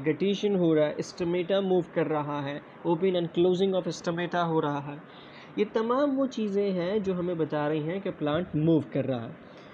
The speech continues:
Automatic movement या spontaneous movement तीन हिस्सों में divide हो जाती है। It is further classified into three major types। Number one,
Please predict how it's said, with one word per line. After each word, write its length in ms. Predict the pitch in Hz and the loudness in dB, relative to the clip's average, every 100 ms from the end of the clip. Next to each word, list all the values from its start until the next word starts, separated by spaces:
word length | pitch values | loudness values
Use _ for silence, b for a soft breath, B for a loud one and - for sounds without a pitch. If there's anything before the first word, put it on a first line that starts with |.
| B B | B B
Automatic 560 | 233 240 311 302 302 294 | -2 2 4 4 4 4
movement 520 | 220 214 208 220 254 | 6 6 6 2 2
या 120 | 202 - | 2 0
spontaneous 840 | 170 - 185 175 208 233 220 202 - | -4 -2 -2 0 2 4 4 2 2
movement 560 | 165 160 143 143 143 185 - - - - | 4 4 4 4 2 0 -10 -20 -12 0
तीन 200 | 240 208 | 2 4
हिस्सों 340 | 170 - 165 | 0 -2 0
में 120 | 160 | 2
divide 300 | 151 143 131 107 | 2 2 0 -4
हो 60 | |
जाती 280 | 123 117 - | -6 -10 -12
है। 720 | 139 - - - - - 190 | -18 -18 -20 -20 -20 -4 0
It 80 | 214 | 0
is 80 | 202 | -2
further 340 | 208 214 254 254 | -2 0 0 0
classified 600 | 180 160 170 175 180 165 | 0 -2 -2 -2 0 2
into 300 | 147 147 208 311 - - - - | 0 2 4 2 -2 -20 -18 -8
three 340 | 185 208 226 226 196 | -4 0 2 4 4
major 480 | 160 170 165 180 175 175 | 6 6 4 2 0 0
types। 420 | 147 156 - - - | 0 -2 -4 -10 0
Number 220 | 147 139 | 2 4
one, 120 | 143 | 2